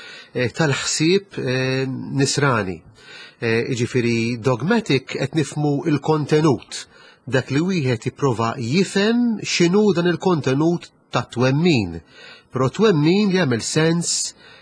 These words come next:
għax huwa kredibbli, jiġifieri għax huwa razzjonali, għax jagħmel sens. Fundamental, eh, qed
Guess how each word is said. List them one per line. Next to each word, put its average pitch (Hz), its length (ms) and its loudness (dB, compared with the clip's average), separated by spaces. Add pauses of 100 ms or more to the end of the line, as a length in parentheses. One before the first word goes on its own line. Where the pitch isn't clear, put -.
(160)
għax 156 240 0
huwa 135 240 2
kredibbli, 127 800 0
jiġifieri 131 400 0 (240)
għax - 240 -2
huwa 135 160 2
razzjonali, 120 720 0
għax - 320 -4
jagħmel 127 320 0
sens. - 580 -2 (720)
Fundamental, 170 1120 2
eh, 170 240 0
qed - 180 -6